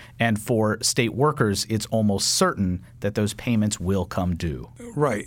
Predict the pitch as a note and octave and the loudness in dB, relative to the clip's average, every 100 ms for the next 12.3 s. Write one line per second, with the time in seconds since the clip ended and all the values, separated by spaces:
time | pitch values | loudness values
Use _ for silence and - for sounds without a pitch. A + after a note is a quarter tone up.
0 | - D3 C3 C3 C3+ D3 C#3 F3 E3 C#3 | -6 -4 -2 -2 0 -2 2 2 2 0
1 | - D#3 C#3+ C#3 C#3 C3+ B2+ B2 - D#3 | 0 0 0 0 0 0 -2 -2 -2 -2
2 | C3+ B2 B2+ - C#3+ C3+ B2 B2+ C#3 C3 | 0 0 -2 0 0 2 0 2 2 2
3 | B2 - - A#2+ C3 B2+ A#2+ E3+ D#3+ A#2+ | -2 -8 -10 -6 -2 -2 2 2 2 0
4 | A2+ - - B2+ A#2+ A#2 A#2 - - C3+ | -2 -4 -2 2 2 0 -4 -10 -4 -2
5 | A#2+ A#2 A#2+ A#2 C3 A2+ A2 - C#3+ C3 | -2 -4 -6 -6 -6 -4 -4 -2 0 0
6 | A#2+ A#2+ A#2+ - - - C3 B2 A2+ - | -2 -2 -4 -8 -6 0 0 0 -2 -2
7 | B2 C3 B2 B2 - B2+ B2 C3+ B2+ C3 | -2 -2 -4 -6 -6 -6 -4 -4 -4 -4
8 | B2 - C3+ C3 B2+ A#2+ A2 - - - | -4 0 0 2 2 0 -2 -8 -20 -20
9 | - - - E3+ C#3 - C3 D#3+ B2 - | -20 -18 -2 0 2 2 2 2 -2 -6
10 | B2 B2 A#2 - - - D3 C#3 C3+ E3 | -4 -4 -6 -14 -20 -2 0 2 2 2
11 | D3+ C#3+ C#3+ D3 C#3 C3+ B2 B2 - C3 | 4 2 2 -2 -2 -4 -2 -4 -6 -4
12 | A#2+ A2+ | -4 -6